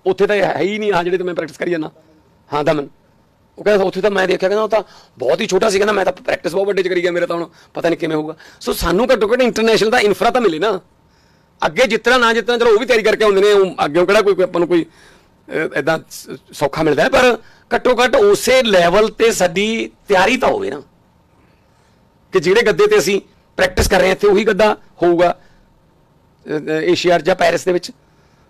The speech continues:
ਹੁਣ ਆਪਾਂ ਨੂੰ ਪਹਿਲਾਂ ਕੀ ਕਰੀਏ ਨੇ, ਆਪਾਂ ਘ-, ਘਾਹ ਵਾਲੇ ਗਰਾਊਂਡ 'ਤੇ ਪ੍ਰੈਕਟਿਸ ਕਰੀਏ,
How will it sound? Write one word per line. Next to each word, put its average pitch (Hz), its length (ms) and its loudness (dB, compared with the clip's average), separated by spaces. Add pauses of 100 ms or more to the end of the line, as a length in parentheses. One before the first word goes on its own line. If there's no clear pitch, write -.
(520)
ਹੁਣ 214 100 2
ਆਪਾਂ 220 200 0
ਨੂੰ 247 100 2
ਪਹਿਲਾਂ 247 180 0
ਕੀ 254 80 -4
ਕਰੀਏ 233 240 0
ਨੇ, 214 120 -4 (840)
ਆਪਾਂ 240 220 0
ਘ-, - 280 -12 (160)
ਘਾਹ 233 140 6
ਵਾਲੇ 196 160 4
ਗਰਾਊਂਡ 220 200 4
'ਤੇ 226 100 0
ਪ੍ਰੈਕਟਿਸ 226 260 0
ਕਰੀਏ, 214 280 0